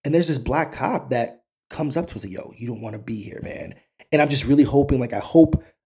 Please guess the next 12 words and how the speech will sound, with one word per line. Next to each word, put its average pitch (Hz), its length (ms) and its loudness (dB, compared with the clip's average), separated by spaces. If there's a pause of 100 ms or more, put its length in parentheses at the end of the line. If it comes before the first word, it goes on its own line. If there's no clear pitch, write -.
(200)
another 127 500 0
cop 120 320 -6
doesn't 120 240 -6
see 131 260 -6
this, 123 360 -4
you 127 60 -4
know, 117 140 -2
this 120 220 -6
encounter 123 800 -4 (320)
and 123 180 -2
misconstrue 139 800 2
it, 117 240 -6